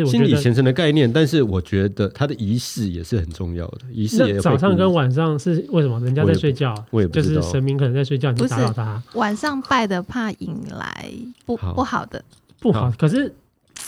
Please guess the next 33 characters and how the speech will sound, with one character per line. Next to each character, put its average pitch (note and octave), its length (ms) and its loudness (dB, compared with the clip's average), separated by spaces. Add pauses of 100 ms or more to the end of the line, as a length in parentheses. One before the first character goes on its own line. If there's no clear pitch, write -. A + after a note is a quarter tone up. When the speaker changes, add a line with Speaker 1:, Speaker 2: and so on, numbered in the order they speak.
(440)
Speaker 1:
可 F#3 80 4
是 B3 80 6
你 A#3+ 100 6
不 D3 200 2
是， A#3+ 160 0
Speaker 2:
嗯。 F#2+ 80 -4
Speaker 1:
比 D3 100 0
如 D3+ 40 2
说 G3 80 4
你 D3+ 140 2
今 D#3 140 -2
天 E3 80 2
要 D#3 100 0
拜， C#3 220 -2
不 B2+ 140 -6
就 D#3 100 0
比 B2+ 140 -2
如 A#2 60 0
说 C3+ 120 2
你 A#2 100 0
是 C3+ 160 -4
在， B2+ 320 0 (1000)
比 B2+ 120 -4
如 A#2 60 -2
说 B2+ 180 0
庙 C#3 300 2
好 G#2 160 -10
了， G#2 100 -14
假 A#2 140 -2
设 C3+ 100 0
是 C3+ 140 0
庙， C3 280 0
Speaker 2:
嗯。 A#2+ 60 -14